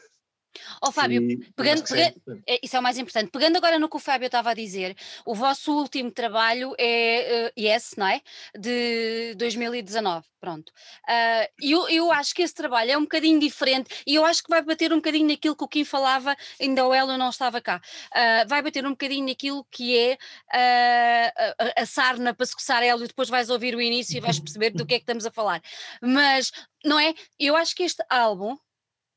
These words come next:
Speaker 1: mostra os paus de uma outra forma. Eu acompanho a vossa carreira desde o início, porque, pronto, somos fãs, não há volta a dar, pronto.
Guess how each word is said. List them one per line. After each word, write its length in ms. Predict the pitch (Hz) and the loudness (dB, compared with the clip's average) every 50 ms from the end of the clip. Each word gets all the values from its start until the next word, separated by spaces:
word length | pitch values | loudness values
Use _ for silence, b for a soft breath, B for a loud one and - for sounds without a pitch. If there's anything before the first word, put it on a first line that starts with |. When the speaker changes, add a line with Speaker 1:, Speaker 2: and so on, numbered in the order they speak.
| _ _ | _ _
Speaker 1:
mostra 460 | 247 254 277 311 330 311 - - 302 294 | 0 4 4 4 4 2 0 -4 -8 -8
os 120 | 262 - | -8 -6
paus 340 | - 277 247 240 240 247 226 | -2 0 2 2 2 0 -2
de 60 | 254 | -2
uma 140 | 277 285 294 | 0 0 2
outra 240 | 311 311 311 320 311 | 2 2 0 -2 -4
forma. 420 | - - 277 262 240 240 233 233 B B B B B | -2 -2 -2 -2 0 -2 -6 -8 B B B B B
Eu 140 | 294 349 381 | 2 2 2
acompanho 440 | 359 - 359 311 311 285 262 269 | 2 2 0 0 0 -2 -2 -2
a 40 | 262 | -2
vossa 260 | 247 269 262 - 285 | -2 -2 -2 -2 -6
carreira 400 | 262 - 262 - 269 269 247 262 | -4 -4 -4 -2 -2 -2 -2 -2
desde 240 | 247 262 262 240 220 | -4 -4 -4 -4 -4
o 60 | 240 | -6
início, 500 | 240 226 214 190 180 170 - - - 170 165 B B B B B _ | -6 -6 -4 -4 -6 -6 -8 -12 -14 -14 -16 B B B B B _
porque, 920 | - 247 240 - - 254 262 254 254 254 254 254 247 247 254 240 180 - _ | -8 -8 -8 -8 -6 -4 -2 -2 0 0 0 -2 -2 -4 -4 -6 -8 -10 _
pronto, 260 | 240 262 240 190 - | -6 -6 -6 -4 -4
somos 220 | - 214 202 175 | -4 -4 -4 -4
fãs, 340 | - - 247 233 220 185 - - | -4 -4 -2 -2 -2 -6 -10 -10
não 140 | - 196 185 | -6 -4 -4
há 40 | 196 | -2
volta 260 | 196 214 208 - 190 | -2 -4 -4 -4 -8
a 20 | |
dar, 200 | 170 165 147 139 | -8 -8 -10 -12
pronto. 240 | - - 170 147 143 | -12 -14 -14 -14 -14